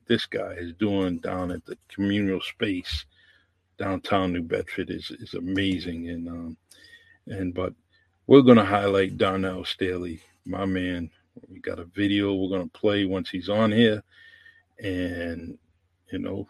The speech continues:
the dude is, is, is impressive, and I like him. He's doing a lot of collaboration. So without any further ado, we're gonna bring our guest up here.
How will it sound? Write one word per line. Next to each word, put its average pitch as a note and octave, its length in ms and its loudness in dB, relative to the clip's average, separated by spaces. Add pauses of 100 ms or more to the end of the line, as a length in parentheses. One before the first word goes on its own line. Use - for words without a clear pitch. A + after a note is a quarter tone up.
(280)
the G2 100 -12
dude G#2 500 2
is, F2 460 -10
is, F#2 280 -12 (200)
is F#2+ 200 -10 (120)
impressive, - 580 -2 (140)
and F#2+ 180 -12
I F2+ 100 -8
like F#2 300 -2
him. F#2 160 -6 (640)
He's F2+ 200 -10
doing F#2 240 -2
a F2+ 40 -2
lot F2+ 200 0
of - 80 -8
collaboration. F2 840 -2
So F#2 260 -8
without F#2+ 360 -4 (180)
any G2 220 -4
further F#2 460 0
ado, G2+ 420 -2 (1000)
we're G2 120 -8
gonna F2+ 200 -8
bring F2 240 -8
our F2 140 -6
guest - 440 -8
up F#2+ 160 -10
here. F2+ 220 -8